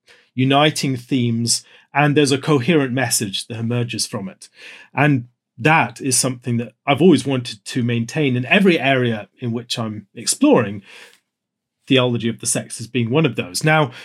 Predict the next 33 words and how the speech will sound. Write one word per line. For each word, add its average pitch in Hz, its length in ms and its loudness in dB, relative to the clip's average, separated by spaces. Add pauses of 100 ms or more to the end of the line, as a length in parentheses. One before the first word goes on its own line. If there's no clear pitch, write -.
(100)
when 175 140 4
we're 165 80 4
talking 190 360 4
about 127 280 0
a 131 60 -2
theology 131 580 0
of - 80 -8
the - 80 -10
sexes, 120 340 -4
that's 151 260 2
a 131 40 -2
bit 127 260 -2
of - 80 -10
a 120 80 -2
misnomer. 120 680 -2 (400)
Um, 117 400 0
it - 240 -6
suggests 139 600 2
that 131 200 -4
there, 123 260 -2 (180)
perhaps, 123 580 -4
that 123 200 -10
there 127 140 -2
is 120 100 -2
something 127 340 -4
very 131 400 0 (520)
peculiarly 165 520 6
Christ-, - 520 -2 (180)
peculiarly 139 560 2
Christian 123 500 -2
about 107 360 -6
this - 180 -4
account. - 540 -8